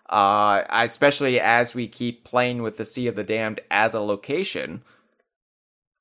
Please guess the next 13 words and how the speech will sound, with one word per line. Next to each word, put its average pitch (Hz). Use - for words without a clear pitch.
I 123
wouldn't 180
worry 214
about 120
it. 127
He's 139
just 175
gonna 180
be 170
gone 190
for 107
a 87
while. 73